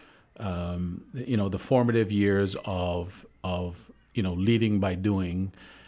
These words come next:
really started from the time I was in the, in the classroom, where I, you know, I was so involved in coaching and, and, and, you know, you know, making a difference for kids. And it was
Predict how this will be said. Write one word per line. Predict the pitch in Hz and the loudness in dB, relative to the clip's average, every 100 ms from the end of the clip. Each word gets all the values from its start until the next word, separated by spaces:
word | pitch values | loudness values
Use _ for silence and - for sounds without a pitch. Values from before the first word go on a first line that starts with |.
| - | -6
really | 131 123 117 110 | 2 4 4 2
started | - 101 98 95 | 2 2 2 0
from | 98 | -2
the | 90 | 0
time | 101 92 90 | 0 0 0
I | 90 | -2
was | 87 87 90 | -2 -4 -4
in | 85 | -4
the, | 82 82 82 | -6 -8 -4
in | 110 | -2
the | 95 | 0
classroom, | - 87 87 - 90 87 87 | -2 -2 -2 -2 -2 -2 -2
where | 85 85 | -2 -4
I, | 87 95 - | -6 -10 -8
you | 110 | -6
know, | 90 | -4
I | |
was | 90 - | -6 -4
so | - 127 123 | -2 2 4
involved | 117 101 98 98 95 | 4 2 2 0 -2
in | 87 92 85 90 87 - - - - - _ | -4 -2 -2 -4 -6 -12 -20 -20 -20 -20 _
coaching | - 147 - 92 80 80 | 0 0 0 -2 -2 -6
and, | 80 87 | -4 -6
and, | - 87 82 82 82 - - | -6 -6 -4 -6 -8 -14 -12
and, | 82 82 82 - | -10 -10 -10 -8
you | |
know, | 92 85 - - | -6 -8 -12 -8
you | 104 | -6
know, | 90 - - | -6 -12 -2
making | 123 123 110 | 2 2 2
a | 101 | 2
difference | 110 - 98 90 | 0 0 -4 -4
for | 98 | -8
kids. | - 117 98 90 | -2 0 0 0
And | 101 | -2
it | 101 | -2
was | 110 98 | -4 -6